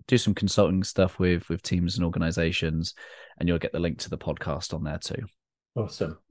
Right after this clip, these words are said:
Speaker 2: So can you just repeat that, and I'll put, make sure that goes in the notes.
Speaker 1: Thank you. A B T Y dot co dot U K. A B T Y dot co dot U K.
Speaker 2: Lovely. Uh, and before we finish today, do you have any, uh,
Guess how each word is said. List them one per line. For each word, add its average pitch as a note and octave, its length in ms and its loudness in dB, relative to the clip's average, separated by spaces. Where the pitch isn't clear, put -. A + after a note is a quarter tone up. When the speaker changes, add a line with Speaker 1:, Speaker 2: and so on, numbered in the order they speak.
Speaker 2:
So G#2 200 0
can B2 140 2
you B2 60 4
just C3 160 4
repeat C#3+ 320 6
that, D3+ 240 10
and B2+ 100 4
I'll A#2+ 80 6
put, - 180 0
make A#2 200 2
sure B2 120 2
that B2 120 2
goes A#2 200 4
in A2+ 100 2
the A#2 80 2
notes. C#3 340 2
Speaker 1:
Thank G2+ 280 -2
you. F#2 300 -4
A A2+ 280 10
B G2+ 260 6
T A2 240 4
Y E2+ 460 4
dot - 160 -4
co F2+ 100 0
dot E2+ 120 0
U - 80 -8
K. - 360 -6
A A2 100 6
B G2 140 4
T F#2 180 2
Y E2 380 2
dot - 200 -6
co - 120 -4
dot D#2 120 -4
U - 80 -6
K. - 240 -10
Speaker 2:
Lovely. D#2+ 480 -8
Uh, B2+ 140 8
and C3 100 4
before D#3 240 12
we D3 100 12
finish C#3 380 8
today, C3+ 380 8
do C3+ 120 4
you C3+ 140 10
have C#3 420 4
any, C3 560 6
uh, G#2 540 2